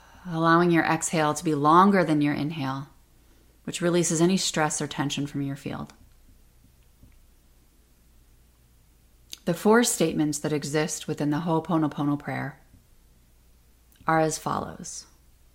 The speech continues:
"Thank you." "I love you." "Please forgive me."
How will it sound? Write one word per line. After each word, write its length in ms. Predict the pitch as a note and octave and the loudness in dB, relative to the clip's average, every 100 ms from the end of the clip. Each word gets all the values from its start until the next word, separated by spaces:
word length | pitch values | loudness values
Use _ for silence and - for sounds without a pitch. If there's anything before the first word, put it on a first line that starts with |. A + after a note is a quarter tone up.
| _ _ _ _ _ _ _ | _ _ _ _ _ _ _
"Thank 320 | - E3 D#3+ | 0 0 0
you." 300 | F3 F3+ A3 - _ _ _ _ _ - _ _ _ - _ _ _ _ | -2 -4 -6 -10 _ _ _ _ _ -20 _ _ _ -20 _ _ _ _
"I 140 | - E3 | -2 0
love 280 | D#3+ D3+ D3 | 2 2 0
you." 360 | D3 D3 D3 - _ _ _ _ _ _ - _ _ _ _ _ _ - | -2 -2 -6 -12 _ _ _ _ _ _ -20 _ _ _ _ _ _ -12
"Please 420 | - G3+ G#3 G#3 | 0 2 2 0
forgive 380 | E3 C#3+ D#3+ D#3+ | -6 -2 -2 0
me." 380 | D#3+ D#3+ E3 | 0 0 -4